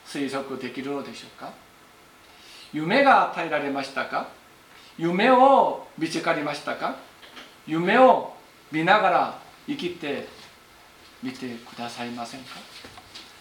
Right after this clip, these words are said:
初めは私たちが夢を握って全力を尽くしています。しかし、ある時になると、時間が過ぎると、夢が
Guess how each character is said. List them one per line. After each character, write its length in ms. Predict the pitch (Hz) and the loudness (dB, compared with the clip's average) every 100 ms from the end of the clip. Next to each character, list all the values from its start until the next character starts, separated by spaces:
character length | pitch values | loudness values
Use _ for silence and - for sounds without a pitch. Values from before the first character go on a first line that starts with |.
| - - | -20 -6
初 320 | 185 175 214 | -2 0 2
め 140 | 208 | 4
は 480 | 190 196 226 165 - - - - - - - - - | 6 8 6 2 -4 -16 -20 -20 -20 -20 -20 -20 0
私 480 | - - 240 226 233 | 2 4 4 2 6
た 160 | 233 | 6
ち 280 | 233 - 233 | 6 0 -2
が 420 | 214 233 240 190 165 | 4 6 8 4 0
夢 300 | 196 208 220 | 2 4 6
を 360 | 240 254 160 | 8 6 4
握 320 | 185 208 247 | -2 0 0
っ 40 | - | 2
て 160 | 202 | 0
全 280 | - 202 226 | 2 4 6
力 300 | 247 247 233 | 6 4 4
を 120 | 202 | 2
尽 140 | 202 190 | 4 0
く 140 | 196 | 0
し 140 | - - | -2 -2
て 60 | |
い 80 | 175 | 0
ま 120 | 165 | 0
す。 160 | 160 - - - - | -2 -8 -18 -20 -16
し 160 | - | -4
か 120 | - 175 | 0 0
し、 400 | 185 220 262 - - - - - - - - - - - - - - | 2 -2 -2 -10 -20 -20 -20 -20 -20 -20 -20 -20 -20 -20 -20 -20 0
あ 140 | 170 | 2
る 100 | 170 | 2
時 220 | 170 - | -4 -6
に 180 | 151 139 | -6 -2
な 100 | 151 | 0
る 80 | - - | 0 -4
と、 260 | 156 143 123 - - | -6 -6 -8 -16 -20
時 140 | - 147 | -14 -4
間 240 | - 135 | 2 2
が 80 | 151 | 0
過 120 | 147 | -6
ぎ 80 | 143 | -8
る 140 | 139 | -8
と、 140 | 139 143 | -10 -8
夢 340 | 147 208 277 | 0 6 6
が 380 | 302 247 - - | 6 4 2 -6